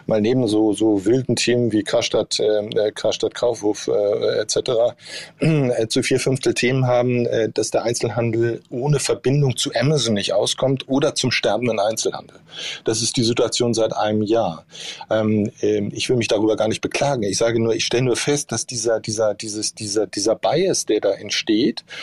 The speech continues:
immer wieder dadurch getrieben, weil Amazon und Jeff Bezos immer wieder Klicks erzeugt, ähm, am Ende dazu führt, interessanterweise, wie ich mir aus Berlin hab sagen lassen, dass die Buchhandlungen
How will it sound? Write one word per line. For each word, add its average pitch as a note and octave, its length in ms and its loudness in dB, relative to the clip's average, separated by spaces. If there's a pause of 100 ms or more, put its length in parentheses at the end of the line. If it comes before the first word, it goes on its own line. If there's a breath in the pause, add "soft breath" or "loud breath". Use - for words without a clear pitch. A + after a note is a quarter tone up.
(140 loud breath)
immer D3+ 260 2
wieder C#3 220 2
dadurch C3+ 380 0
getrieben, D#3 540 -2
weil A2+ 140 2
Amazon C3+ 400 0
und A#2+ 120 0
Jeff A#2 160 -4
Bezos C3+ 440 2
immer C#3+ 300 0
wieder B2+ 160 -4
Klicks - 260 -2
erzeugt, A2+ 540 -2 (420 loud breath)
ähm, A#2+ 280 0
am A#2+ 140 0
Ende D3 260 2
dazu B2 340 0
führt, - 720 -2
interessanterweise, B2 1000 0
wie B2+ 60 -2
ich - 80 -6
mir C3 100 2
aus A2 80 -4
Berlin A#2+ 420 0
hab A#2 160 -4
sagen A#2+ 320 2
lassen, B2 260 -2
dass A#2+ 120 -8
die B2+ 80 -16
Buchhandlungen G2 720 -4